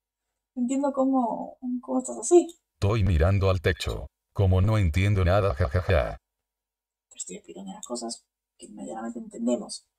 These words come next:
Speaker 1: A ver, esta me encantó. El, eh, Dean, eh, Sam diciendo, "Tenemos otras opciones".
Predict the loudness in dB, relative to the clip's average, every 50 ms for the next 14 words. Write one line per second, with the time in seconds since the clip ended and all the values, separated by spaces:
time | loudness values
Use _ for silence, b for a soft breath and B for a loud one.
0 | b b b b b b b b b b _ _ _ _ _ _ _ 0 2 4
1 | 4 2 0 0 0 0 2 2 4 4 4 4 2 0 -2 -2 -4 -4 -4 -6
2 | _ _ _ _ _ _ _ -2 0 0 2 0 0 -2 _ _ _ -6 -4 -4
3 | -4 -4 -4 -4 -4 -4 -4 -6 -8 -12 -18 _ _ _ _ _ _ _ _ _
4 | _ _ _ _ _ _ _ _ _ _ _ _ _ _ -8 -4 0 2 2 2
5 | 2 2 0 -2 -4 -10 _ _ _ _ -4 -4 -4 -2 -4 -2 -2 -2 -2 -4
6 | -8 _ _ _ -2 0 2 2 0 0 -2 -2 -2 -2 0 0 0 2 0 -2
7 | -4 -4 -4 -4 -6 -6 -2 -2 -2 -2 -2 -4 -10 -16 -20